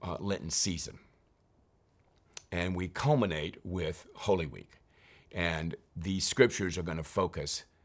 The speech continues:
um, very much, and we wanna focus on Jesus' last several days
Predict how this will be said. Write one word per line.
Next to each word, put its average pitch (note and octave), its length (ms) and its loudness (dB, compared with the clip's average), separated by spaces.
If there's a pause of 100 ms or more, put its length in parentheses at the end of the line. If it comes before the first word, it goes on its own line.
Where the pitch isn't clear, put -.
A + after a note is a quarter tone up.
(300)
um, D#2 540 -6 (260)
very F#2+ 260 6
much, F2 500 0
and D#2 240 -4
we G2+ 120 0
wanna F2+ 240 -2
focus D#2 560 -4
on D#2 380 -4 (240)
Jesus' D#2+ 560 -4
last D2 300 -2
several D2+ 280 -4
days G2 600 6